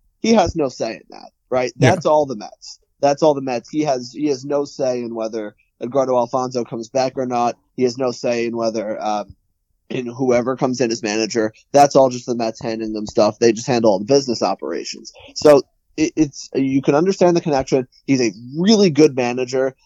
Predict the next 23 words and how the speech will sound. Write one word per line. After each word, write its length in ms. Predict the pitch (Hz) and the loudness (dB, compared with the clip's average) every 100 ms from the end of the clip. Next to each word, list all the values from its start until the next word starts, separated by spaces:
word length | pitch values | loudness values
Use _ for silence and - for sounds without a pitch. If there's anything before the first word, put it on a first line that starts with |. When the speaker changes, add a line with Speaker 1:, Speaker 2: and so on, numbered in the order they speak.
| _ | _
Speaker 1:
He's 180 | 135 127 | -2 -2
a 100 | 120 | -2
very, 280 | 117 143 - | 2 4 4
he's 180 | 151 131 | 0 0
a 80 | |
big 340 | 120 135 160 165 | -2 2 2 2
name. 540 | 123 110 113 127 135 139 _ _ - | -2 0 0 -2 -4 -10 _ _ 2
Uh, 340 | 123 117 113 104 | 4 4 0 -4
and 480 | 131 127 123 120 110 - _ _ - - | -6 -4 -6 -8 -14 -20 _ _ -12 -10
now, 320 | 151 156 151 | 0 4 6
of 260 | 143 135 147 | 4 0 -2
course, 260 | - 170 - | 2 2 0
the 80 | |
question 420 | 165 165 156 165 139 | 2 2 2 -2 -2
is, 300 | 135 127 - _ _ - | -2 -4 -10 _ _ 0
does 140 | 196 | 2
he 100 | 185 | 2
know 160 | 175 170 | 0 2
how 80 | 160 | 0
to 80 | |
build 200 | 143 151 | 0 0
a 60 | 143 | 0
roster? 640 | 131 135 139 - 180 185 | 0 0 -2 -4 -4 -4